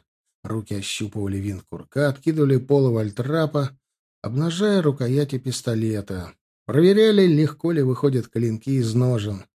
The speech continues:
Каждая мелочь в бою могла стоить жизни, уж это они знали не понаслышке. "Гляди-ка, а ведь и правда стреляют!" — скинул голову едущий за прапорщиком Лихачев.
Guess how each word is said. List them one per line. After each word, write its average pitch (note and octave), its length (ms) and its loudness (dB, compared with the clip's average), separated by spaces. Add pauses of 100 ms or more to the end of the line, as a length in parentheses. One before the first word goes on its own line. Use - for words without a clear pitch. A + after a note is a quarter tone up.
(360)
Каждая F3+ 480 0
мелочь F3+ 380 4
в B2+ 140 4
бою C#3+ 440 4
могла D3 340 4
стоить D3+ 360 0
жизни, B2+ 500 2
уж G#2+ 240 -4
это C3 240 -4
они B2+ 180 0
знали A2 380 -2
не A2 100 -4
понаслышке. G2+ 960 -8 (920)
"Гляди-ка, F2 960 -4
а F#2+ 140 -10
ведь F2+ 220 -10
и G2 40 -6
правда D#3+ 380 -2
стреляют!" — F#3+ 800 0 (260)
скинул G#2+ 420 -6
голову C#3+ 360 4
едущий C#3 540 0
за A#2+ 180 -2
прапорщиком G#2+ 720 -6
Лихачев. G#2+ 680 -8